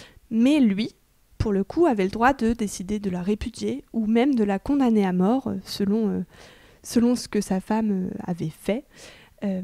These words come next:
la punition de mort, par exemple, euh, pouvait être appliquée pour un adultère. On pouvait répudier une femme lorsqu'elle était stérile ou lorsqu'elle se laissait avorter,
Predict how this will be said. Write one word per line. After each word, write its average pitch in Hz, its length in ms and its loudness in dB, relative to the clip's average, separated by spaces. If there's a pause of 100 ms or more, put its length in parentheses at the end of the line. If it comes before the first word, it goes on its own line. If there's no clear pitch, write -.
(100)
la 196 160 2
punition 254 480 0
de 226 100 2
mort, 220 360 4
par 202 160 -2
exemple, 226 460 -4
euh, 196 200 -2
pouvait 214 320 -2
être 226 180 -6
appliquée 208 380 -4
pour 208 200 -6
un 190 120 -4
adultère. 233 680 -2
On 214 60 -6
pouvait 220 280 0
répudier 247 520 2
une 226 140 0
femme 226 340 0 (400)
lorsqu'elle 196 340 0
était 196 220 -2
stérile 233 680 2
ou 214 60 0
lorsqu'elle 202 420 -4
se - 120 -10
laissait 190 300 -6
avorter, 214 540 -2